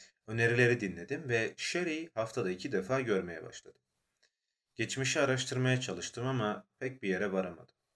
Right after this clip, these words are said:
Aynı zamanda baştan çıkarıcı davranış olarak gördüğüm şey de giderek arttı.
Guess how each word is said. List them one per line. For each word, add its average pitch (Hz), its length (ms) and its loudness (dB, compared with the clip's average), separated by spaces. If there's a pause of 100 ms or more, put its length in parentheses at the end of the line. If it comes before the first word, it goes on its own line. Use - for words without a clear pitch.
(560)
Aynı 113 200 0
zamanda 95 540 0
baştan 113 380 2
çıkarıcı 90 500 -6
davranış 95 460 0
olarak 78 340 -10
gördüğüm 92 400 -4
şey 85 220 -8
de 107 60 -6
giderek 95 520 -8
arttı. - 280 -18